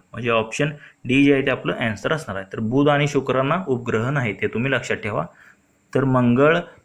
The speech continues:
युरेनस, नेपच्यून यांना उपग्रह आहेत. तर आपल्याला नसलेला पर्याय ओळखायचा होता, तिघांना आहेत म्हणून ऑप्शन डी असेल आपलं यापैकी नाही. पुढील प्रश्न, प्रश्न क्रमांक बेचाळीस.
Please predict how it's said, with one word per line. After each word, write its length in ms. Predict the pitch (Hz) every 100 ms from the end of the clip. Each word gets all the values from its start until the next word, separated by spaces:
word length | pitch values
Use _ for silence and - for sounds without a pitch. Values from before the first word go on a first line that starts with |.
| -
युरेनस, 420 | 113 120 131 131
नेपच्यून 340 | 127 110 107
यांना 220 | 107 110
उपग्रह 480 | 143 120 110 107 107
आहेत. 300 | 139 117 90 - -
तर 60 |
आपल्याला 360 | 107 104 117 127
नसलेला 460 | 127 - 123 139
पर्याय 360 | 151 - 120 113
ओळखायचा 400 | 123 107 107 107
होता, 200 | 98 143 151 - - _
तिघांना 400 | 120 117 135 135
आहेत 260 | 131 131 131
म्हणून 200 | 120 139
ऑप्शन 420 | 127 - 127 120
डी 120 | 123
असेल 260 | 120 107 107
आपलं 220 | 104 135
यापैकी 640 | 117 101 98 101 - 190 190 _ _ -
नाही. 320 | 117 98 92 - _ _ _ _ _ _ _ - - _ - -
पुढील 180 | 135 151
प्रश्न, 320 | 165 170 190
प्रश्न 340 | 185 139 - 143
क्रमांक 360 | 139 131 135
बेचाळीस. 600 | 156 147 - 98 92 -